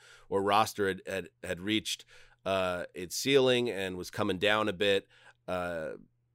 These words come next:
after the A J Brown trade, uh, last offseason, then a very disappointing year. And Derrick Henry's another year older, as is Ryan Tannehill. Uh, y-, Taylor Lewan retires. It just felt like the,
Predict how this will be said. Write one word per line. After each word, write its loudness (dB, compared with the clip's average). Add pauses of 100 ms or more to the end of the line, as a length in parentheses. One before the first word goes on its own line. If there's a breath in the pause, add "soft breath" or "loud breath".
after -4
the -6
A -2
J -2
Brown 0
trade, 0 (300 soft breath)
uh, -4
last 0
offseason, 0
then -2
a -6
very 2
disappointing 0
year. 2
And -4
Derrick -4
Henry's 0
another 0 (300 soft breath)
year 0
older, 6
as 2
is -8
Ryan -2
Tannehill. 0 (300 soft breath)
Uh, -6
y-, -12 (320)
Taylor -2
Lewan 2
retires. 4
It -2
just 0
felt 4
like 0
the, -6